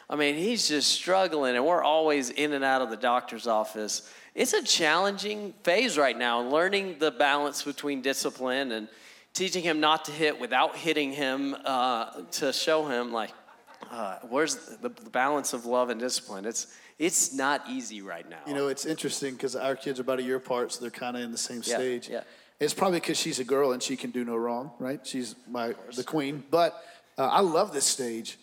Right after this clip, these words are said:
Speaker 2: Uh, I would say the most challenging was when she was an infant because I didn't know how to change a diaper. I also had no idea how many diapers she would go through in a day.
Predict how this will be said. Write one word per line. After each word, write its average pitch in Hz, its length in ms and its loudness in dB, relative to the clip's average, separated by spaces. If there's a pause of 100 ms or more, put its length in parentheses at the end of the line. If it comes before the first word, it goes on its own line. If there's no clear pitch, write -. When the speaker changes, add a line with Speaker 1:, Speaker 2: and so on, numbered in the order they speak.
Speaker 2:
Uh, 135 180 2
I 160 120 4
would 180 100 4
say 180 140 4
the 151 60 2
most 147 200 2
challenging 160 380 2
was 131 160 2
when 131 100 -2
she 156 140 0
was 127 160 -2
an 117 120 -6
infant 139 400 -4 (120)
because 131 680 0
I 131 140 2
didn't 143 140 2
know 139 100 2
how 131 60 4
to 127 60 -4
change 143 200 -4
a 123 60 -6
diaper. 147 440 0
I 143 80 2
also 220 340 6
had 180 180 2
no 202 200 2
idea 202 340 2
how 202 120 0
many 208 140 -2
diapers 208 400 2
she 220 160 -4
would 208 120 -2
go 277 220 2
through 143 220 0
in 120 80 -4
a 113 40 -6
day. 107 340 -4